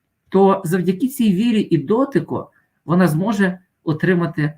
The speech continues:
спасіння. І ось ззаді,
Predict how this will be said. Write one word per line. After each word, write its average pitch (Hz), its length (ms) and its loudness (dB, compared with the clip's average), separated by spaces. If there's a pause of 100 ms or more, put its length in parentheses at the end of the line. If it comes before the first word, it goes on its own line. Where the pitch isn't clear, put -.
(180)
спасіння. - 800 -10 (1500)
І 165 80 4
ось 262 360 4 (320)
ззаді, 196 640 2